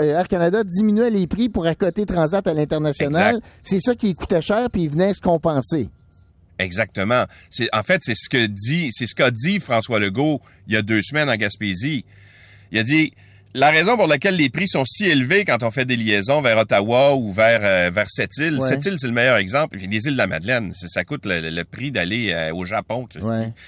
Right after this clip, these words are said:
Speaker 2: C'est incroyable, tu sais. » Alors, il dit, pour, la raison pour laquelle c'est si cher dans les liaisons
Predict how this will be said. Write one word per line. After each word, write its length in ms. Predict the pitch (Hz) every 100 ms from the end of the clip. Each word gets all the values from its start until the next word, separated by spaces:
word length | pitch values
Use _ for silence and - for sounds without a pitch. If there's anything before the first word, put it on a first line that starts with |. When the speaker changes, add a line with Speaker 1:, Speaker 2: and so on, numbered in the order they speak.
| -
Speaker 2:
C'est 200 | - - 143
incroyable, 560 | 110 104 101 135 120
tu 100 | -
sais. » 80 | 151 - - - -
Alors, 320 | 104 117 131 131
il 100 | 117
dit, 80 |
pour, 220 | 123 185 143
la 120 | 147
raison 300 | 165 185 254
pour 100 | 180
laquelle 300 | 151 - 214
c'est 220 | 180 269
si 240 | - - 220
cher 400 | - 190 220 190
dans 140 | 131
les 120 | 127
liaisons 600 | 123 127 113 107 147 147